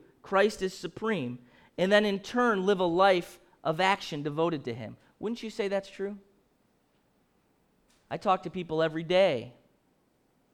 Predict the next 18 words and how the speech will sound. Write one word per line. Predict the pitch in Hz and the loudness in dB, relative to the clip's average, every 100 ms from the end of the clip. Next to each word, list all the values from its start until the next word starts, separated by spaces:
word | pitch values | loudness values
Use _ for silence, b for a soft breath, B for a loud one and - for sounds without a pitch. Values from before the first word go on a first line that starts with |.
| _ _ _ _ _ _ _ _ _ _ _ | _ _ _ _ _ _ _ _ _ _ _
who | - 165 156 143 - _ _ | -2 2 2 -2 -12 _ _
I | 160 | -4
live | 160 165 185 | 0 2 2
among, | 175 143 120 110 135 | 0 0 -2 -4 -10
whether | 151 156 | -2 0
it | 143 | 0
be | 156 | 0
in | 160 | -2
my | 147 | -4
job | 139 156 160 170 185 - _ _ b b b _ | -2 2 4 4 0 -12 _ _ b b b _
or | 156 | -2
whether | 156 165 160 | 2 2 4
it | 151 139 | 0 0
be | 156 147 143 | 0 0 -2
friends | 143 - 165 165 170 160 - - _ _ - | -6 -2 -2 -2 -6 -10 -16 -20 _ _ -12
in | 165 | -6
the | 170 | -2
neighborhood, | 180 185 151 127 107 | 0 0 -2 -6 -8